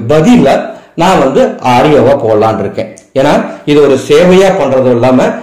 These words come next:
எனக்கு இந்த, இந்த, இந்த பணி செய்யறது ரொம்ப ஆனந்தமா இருக்குதுங்க. உண்மையை சொல்ல போனா இன்னைக்கு இந்த பணி செய்யறது ஆனந்தமா இருக்கு. எல்லாருக்கும் அவங்களுக்கு தேவையான சந்தேகங்களுக்கு எனக்கு தெரிந்த விளக்கத்தை, எனக்கு தெரியலனா கூட என் குருமார்கிட்ட கேட்டு கூட நான் விளக்கம் சொல்லுவேன். ஏன்னா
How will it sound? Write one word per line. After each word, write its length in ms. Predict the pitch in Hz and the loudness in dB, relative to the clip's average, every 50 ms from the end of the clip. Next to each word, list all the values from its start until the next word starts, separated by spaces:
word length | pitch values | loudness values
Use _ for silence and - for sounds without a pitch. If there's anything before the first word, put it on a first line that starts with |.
| - - - | -16 -14 -4
எனக்கு 260 | - 147 156 156 160 | 0 0 0 2 0
இந்த, 160 | 151 147 139 139 | 0 -2 -2 -2
இந்த, 160 | 135 139 147 | -2 -2 -2
இந்த 220 | 147 147 165 170 156 | -2 -2 -2 -2 -2
பணி 240 | - 151 151 185 247 240 | -2 0 0 0 0 0
செய்யறது 320 | - 208 185 165 160 196 | 2 2 0 2 2 0
ரொம்ப 180 | 175 165 175 135 | 0 0 0 -2
ஆனந்தமா 500 | 127 143 170 196 202 202 196 185 165 135 | 0 0 0 0 0 0 0 0 0 0
இருக்குதுங்க. 440 | 123 117 120 120 107 101 101 101 101 - - - | 0 0 -2 -2 -2 -2 -2 -4 -6 -8 -8 -4
உண்மையை 300 | 123 127 156 175 175 - | -2 0 0 0 0 0
சொல்ல 160 | 147 123 113 | -2 -2 -2
போனா 260 | 120 131 123 117 120 185 - - - - - - - - - | -2 -2 -2 0 -2 -2 -4 -8 -12 -16 -20 -20 -20 -10 -6
இன்னைக்கு 300 | 135 120 120 123 120 127 | -2 0 0 0 0 -2
இந்த 140 | 113 110 110 | -2 -4 -2
பணி 220 | - 127 131 180 214 | -2 -2 -2 -2 -2
செய்யறது 360 | 208 - 170 143 127 127 151 | -2 0 0 2 2 2 0
ஆனந்தமா 540 | 131 120 131 170 190 214 214 208 190 190 185 147 | 0 0 0 0 0 0 0 0 0 0 0 0
இருக்கு. 220 | 123 113 107 - 104 92 | 0 0 -2 -4 -6 -6
எல்லாருக்கும் 720 | 101 107 127 139 147 160 175 190 196 202 196 233 254 254 - - - - - | -4 -2 -2 0 0 0 2 0 0 0 -2 -4 -6 -8 -8 -12 -16 -8 -4
அவங்களுக்கு 400 | - 120 120 120 120 120 117 120 | -2 -2 0 0 0 -2 -2 -2
தேவையான 420 | 135 131 131 156 180 180 180 180 | 0 0 2 2 2 2 2 0
சந்தேகங்களுக்கு 600 | 165 - 127 127 139 160 165 170 165 165 160 139 120 | 0 -2 -4 -2 0 0 0 2 0 0 0 0 0
எனக்கு 280 | 131 175 190 - 254 202 | 0 0 0 0 -2 0
தெரிந்த 280 | 233 220 208 214 220 196 | 0 0 2 2 2 0
விளக்கத்தை, 460 | 143 143 135 - 139 120 - 110 - - - - - - _ | 0 0 0 -2 -2 -2 -2 -4 -6 -6 -8 -16 -20 -10 _
எனக்கு 300 | 123 123 131 147 143 139 123 | -2 0 0 0 -2 -2 -2
தெரியலனா 360 | - 160 165 196 196 202 202 190 | 0 2 2 2 2 2 0 0
கூட 120 | 196 226 226 | 2 2 2
என் 180 | 208 175 - | 2 0 0
குருமார்கிட்ட 480 | 143 160 180 196 202 202 196 185 - 170 - | 0 0 0 0 0 0 0 0 -2 -4 -2
கேட்டு 320 | - 180 208 208 214 214 | 0 0 0 2 0 0
கூட 140 | 196 208 196 | 0 0 0
நான் 120 | 190 180 | 0 0
விளக்கம் 340 | 143 139 - - 156 - - | 0 0 0 -2 -4 -4 -2
சொல்லுவேன். 320 | 151 131 120 123 117 117 | -2 0 0 0 0 -2
ஏன்னா 160 | 135 135 208 | -2 -2 -2